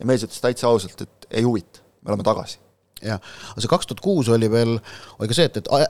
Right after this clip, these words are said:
Speaker 2: Ashley ei olnud ju veel klubi omanik, oli veel
Speaker 1: Mhm.
Speaker 2: Freddie Shepard, selle klubi omanik ja, ja direktor. Ja,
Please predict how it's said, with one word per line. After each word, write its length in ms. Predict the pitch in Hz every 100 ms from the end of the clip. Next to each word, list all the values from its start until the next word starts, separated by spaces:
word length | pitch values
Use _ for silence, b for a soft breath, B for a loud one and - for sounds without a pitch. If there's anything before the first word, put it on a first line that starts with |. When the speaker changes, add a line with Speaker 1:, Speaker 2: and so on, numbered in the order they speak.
| 156
Speaker 2:
Ashley 240 | 165 120
ei 60 | 135
olnud 200 | 180 113
ju 20 |
veel 140 | 107 101
klubi 160 | 151 143
omanik, 380 | 160 101 90 110
oli 140 | 113
veel 140 | 110 123
Speaker 1:
Mhm. 60 |
Speaker 2:
Freddie 180 | 139 135
Shepard, 460 | - 170 - 104 -
selle 160 | 101 101
klubi 300 | 131 120 107
omanik 480 | 143 110 98 - 107
ja, 220 | 104 92
ja 140 | 104 98
direktor. 540 | 113 180 - 104 95 B B B B B
Ja, 140 | -